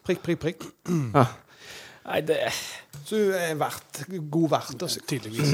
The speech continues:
Speaker 1: Ja, det høres ut som det er damer å satse på, men sorry, girls. I'm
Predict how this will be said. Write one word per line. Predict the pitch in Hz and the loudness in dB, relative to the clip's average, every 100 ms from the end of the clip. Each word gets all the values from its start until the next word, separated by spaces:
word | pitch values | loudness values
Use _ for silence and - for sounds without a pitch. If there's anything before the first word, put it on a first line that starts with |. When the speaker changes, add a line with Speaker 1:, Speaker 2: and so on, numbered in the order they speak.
| 123 | 4
Speaker 1:
Ja, | 120 - 226 - | 0 0 -2 -2
det | - 220 | 0 6
høres | 240 202 | 8 8
ut | 226 220 | 6 2
som | 190 | 4
det | 190 | 8
er | |
damer | 196 147 151 - | 8 8 6 4
å | |
satse | 139 151 - 120 | 2 0 -2 0
på, | 170 | 0
men | 170 175 - | 0 -2 -6
sorry, | - - - 220 160 | -4 -2 0 2 2
girls. | 120 147 247 - - - - _ - - - - - | 2 2 0 -4 -4 -6 -12 _ -12 -6 -8 -8 -6
I'm | 143 | -4